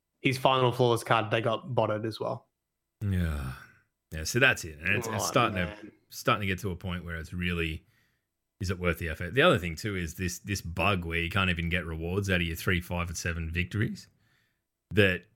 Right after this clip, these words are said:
Speaker 2: you know, it's not even gonna be
Speaker 1: Yeah.
Speaker 2: fixed this week. Where last week it was, you know, there was the day.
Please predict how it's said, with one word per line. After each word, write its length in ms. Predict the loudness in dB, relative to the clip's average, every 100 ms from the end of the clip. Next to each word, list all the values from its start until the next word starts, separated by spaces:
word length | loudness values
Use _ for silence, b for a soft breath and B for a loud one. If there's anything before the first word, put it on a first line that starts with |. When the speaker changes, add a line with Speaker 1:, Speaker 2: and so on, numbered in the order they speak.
| -12 -2
Speaker 2:
you 80 | 2
know, 120 | 4
it's 260 | 6 6 8
not 100 | 6
even 140 | 8
gonna 140 | 6
be 60 | 6
Speaker 1:
Yeah. 40 | 2
Speaker 2:
fixed 320 | 2 0 -2
this 200 | -8 -6
week. 240 | -10 -10 -4
Where 200 | -2 2
last 280 | 2 2
week 160 | 0 -2
it 80 | -2
was, 240 | -4 -4
you 80 | -4
know, 120 | -4
there 80 | -4
was 140 | -4 -4
the 100 | -2
day. 460 | 0 2 0 -4